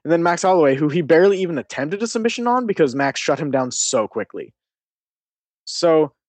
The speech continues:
Brian Ortega he is very good at jiu-jitsu. No denying that. It's definitely gonna remain a, a constant threat in his fights. But there's a reason that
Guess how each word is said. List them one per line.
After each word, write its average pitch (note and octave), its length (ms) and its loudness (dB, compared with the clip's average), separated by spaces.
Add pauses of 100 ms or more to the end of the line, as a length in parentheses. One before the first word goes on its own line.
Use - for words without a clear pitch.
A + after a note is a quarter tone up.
(540)
Brian A3+ 280 2
Ortega E3+ 520 2 (320)
he G#3 240 -2
is D3 220 -4
very D#3 360 4
good C3 100 -2
at A2+ 60 -8
jiu-jitsu. A2 640 -8
No D3+ 200 0
denying B2+ 260 -4
that. A#2 200 -2
It's A#2+ 120 -8
definitely C3+ 640 -2
gonna A2+ 380 -8 (200)
remain A#2+ 640 -6
a, G#2+ 280 -6 (160)
a A2 100 -4
constant B2 400 -6
threat C3+ 320 0
in B2 80 -12
his A2 140 -12
fights. - 480 -8 (420)
But C3+ 320 0 (260)
there's D3+ 180 4
a D3 80 4
reason E3 540 -2
that - 180 -2